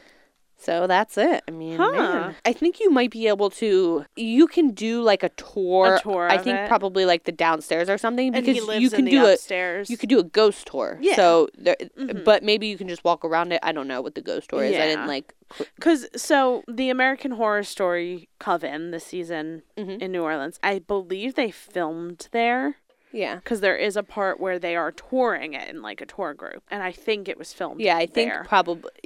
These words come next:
Speaker 1: it would make sense to make the bottom floor be a, like, a
Speaker 2: Yeah.
Speaker 1: museum and
Speaker 2: Mm-hmm.
Speaker 1: then the top floor be.
Speaker 2: Yeah, and I
Speaker 1: It's
Speaker 2: think
Speaker 1: so
Speaker 2: they have, like,
Speaker 1: big.
Speaker 2: original furniture and stuff
Speaker 1: Yeah.
Speaker 2: in it, too.
Speaker 1: So that makes sense.
Speaker 2: Yeah.
Speaker 1: Crazy.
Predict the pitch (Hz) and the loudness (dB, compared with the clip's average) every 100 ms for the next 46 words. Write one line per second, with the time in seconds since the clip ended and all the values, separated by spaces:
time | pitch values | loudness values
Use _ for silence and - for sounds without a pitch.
0 | - - 269 277 247 240 - - 180 220 | -16 -2 2 2 4 0 0 -2 -2 -2
1 | - 202 175 - 165 156 151 147 151 160 | -6 -2 -2 -2 -2 0 -2 -6 -6 -2
2 | 151 - - 156 247 247 170 - 151 160 | -4 -4 -6 -6 -2 0 0 -2 -4 -4
3 | 202 - - 156 135 170 - - - - | -8 -10 -8 -6 -6 -8 -10 -6 -8 -8
4 | - 95 - - 92 _ _ _ _ - | -10 -10 -8 -10 -10 _ _ _ _ -8
5 | 226 220 202 196 240 233 277 226 196 196 | 2 2 2 -2 -2 4 4 6 4 4
6 | 160 170 165 156 175 175 180 165 151 - | 4 0 -2 -6 -4 -6 -8 -12 -10 -10
7 | 156 156 170 156 143 156 - 175 117 117 | -8 -8 -10 -12 -12 -14 -6 -6 -6 -10
8 | 127 - - 160 131 175 - 190 185 151 | -14 -14 -14 -14 -14 -20 -8 -6 -4 -8
9 | 151 - 87 - _ 277 302 240 196 226 | -12 -16 -20 -20 _ 2 4 2 0 -4
10 | - - - 254 233 440 494 523 523 427 | -14 -18 -2 -2 4 6 8 6 6 6
11 | 415 403 392 | 6 6 8